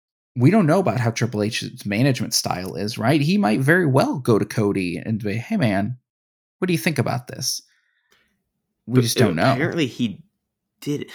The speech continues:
Speaker 2: Well, <sighs> a-, again, I, I don't think we can undersell this. Punk was there for a long time. In mo-, many ways, he's a W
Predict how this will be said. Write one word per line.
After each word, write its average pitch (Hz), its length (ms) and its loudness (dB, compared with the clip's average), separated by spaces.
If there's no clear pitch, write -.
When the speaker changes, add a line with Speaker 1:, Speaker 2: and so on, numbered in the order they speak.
Speaker 2:
Well, 214 200 10
<sighs> - 280 -10
a-, 180 240 2
again, 165 340 6
I, 127 220 8
I 143 100 6
don't 175 220 0
think 190 160 2
we 175 140 2
can 139 320 0
undersell 135 680 2
this. 107 260 -4
Punk 233 400 0
was 247 220 0
there 107 560 -2
for 120 200 2
a 101 100 0
long 101 380 -2
time. 110 240 2
In 120 160 2
mo-, 117 380 2
many 143 240 4
ways, 147 260 6
he's 135 220 2
a 127 60 0
W 117 340 0